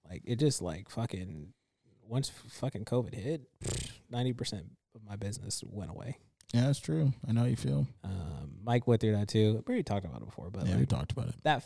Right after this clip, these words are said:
Speaker 1: feeling I had, that it was, like, an internal visceral feeling.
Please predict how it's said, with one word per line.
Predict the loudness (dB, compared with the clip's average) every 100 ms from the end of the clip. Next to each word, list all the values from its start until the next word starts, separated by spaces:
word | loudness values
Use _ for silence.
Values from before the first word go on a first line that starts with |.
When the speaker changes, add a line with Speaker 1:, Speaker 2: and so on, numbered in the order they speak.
| 2
Speaker 1:
feeling | 6 8 8 8
I |
had, | 6 8 8 8 4 0 -2
that | -4 2
it | 4
was, | 6
like, | 6 4
an | 4
internal | 2 2 4 8 8 8
visceral | 6 6 4 2
feeling. | 4 4 4 4 2 -2